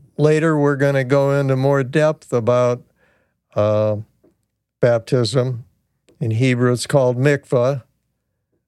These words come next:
And we're gonna discuss the Jewish roots.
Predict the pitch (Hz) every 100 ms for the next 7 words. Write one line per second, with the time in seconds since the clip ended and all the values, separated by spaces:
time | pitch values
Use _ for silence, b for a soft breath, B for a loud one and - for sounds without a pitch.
0 | _ _ _ 117 113 117 117 123 123 131
1 | 123 120 113 139 - 135 127 - - -
2 | - 117 107 151 139 127 - 123 139 147
3 | 151 - -